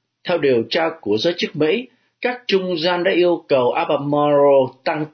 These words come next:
tiền hoa hồng để trả đút lót cho các quan chức Việt Nam và để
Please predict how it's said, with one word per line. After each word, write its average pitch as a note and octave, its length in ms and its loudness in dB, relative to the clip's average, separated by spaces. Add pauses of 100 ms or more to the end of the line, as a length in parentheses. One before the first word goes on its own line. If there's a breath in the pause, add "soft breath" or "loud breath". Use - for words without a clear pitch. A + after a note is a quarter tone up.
tiền A2 340 0
hoa C#3 220 -2
hồng A2 360 -4 (180)
để A2 160 -4
trả G#2 160 -4
đút D#3 200 -4
lót E3+ 220 -2 (120)
cho - 160 -4
các E3+ 160 -4
quan G#2+ 260 -6
chức G2 140 -4 (120)
Việt F#2+ 120 -4
Nam A2 320 -6 (460 soft breath)
và A2+ 140 -2
để G2+ 140 -2